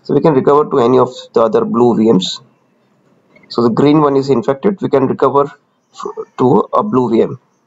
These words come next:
It says you can recover to a new V M. That means apart from, instead of, you know, using these blue V Ms, we'll create a new V M. Not required. You already have blue V Ms.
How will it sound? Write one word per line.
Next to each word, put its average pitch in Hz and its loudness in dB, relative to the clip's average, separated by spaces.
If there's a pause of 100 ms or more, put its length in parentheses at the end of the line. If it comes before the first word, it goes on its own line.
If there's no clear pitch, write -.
(720)
It - -4
says 156 0
you 139 -4
can 151 0
recover 156 0
to 160 -2
a 147 4
new 139 2
V 123 2
M. 78 -2 (640)
That 127 -2
means 160 0 (260)
apart 139 -2
from, 151 -2 (100)
instead 139 0
of, 147 -4
you - -2
know, 175 2
using 139 0
these 143 -2
blue 143 0
V 139 4
Ms, 202 -2
we'll 139 0
create 156 -2
a 143 4
new 131 2
V 123 2
M. 180 0
Not 131 0
required. 113 -2 (160)
You 117 -2
already 131 2
have 135 0
blue 117 0
V 113 4
Ms. - -6